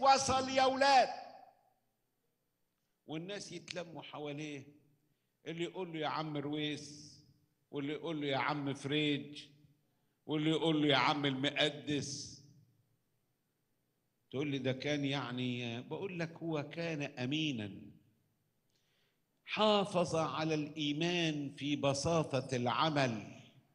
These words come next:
تقول لي: "بتاع الملح ده يخش مجمع القديسين"، كن أميناً إلى الموت.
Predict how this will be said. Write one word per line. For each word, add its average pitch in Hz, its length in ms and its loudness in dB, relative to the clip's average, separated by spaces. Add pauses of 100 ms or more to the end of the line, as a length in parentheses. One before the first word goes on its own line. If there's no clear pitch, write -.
(920)
تقول 175 280 0
لي: 165 80 4
"بتاع 151 280 6
الملح 156 440 4
ده 143 140 4
يخش 165 400 2
مجمع 151 440 4
القديسين"، 151 1160 0 (840)
كن 190 480 2
أميناً 156 800 6 (520)
إلى 135 220 2
الموت. 107 600 -2